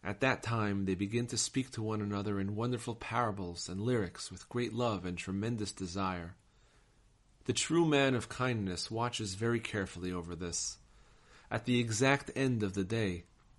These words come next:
the true man of kindness gives the heart a gift of one day. The heart gives the day to the spring,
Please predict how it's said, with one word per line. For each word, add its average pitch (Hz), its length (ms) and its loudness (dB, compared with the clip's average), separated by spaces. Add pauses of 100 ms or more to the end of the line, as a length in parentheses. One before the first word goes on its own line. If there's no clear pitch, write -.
(240)
the - 80 0
true 151 320 4
man 127 240 4
of 107 140 -2
kindness 117 500 0
gives 107 240 -4
the 104 100 -4
heart 110 300 -2
a - 60 -6
gift 117 360 -4
of 95 160 -8
one 110 300 0
day. 98 360 -2 (720)
The 110 100 -2
heart 131 420 6
gives 110 280 0
the 104 100 0
day 104 220 4
to 101 140 -4
the 95 120 -4
spring, 101 480 0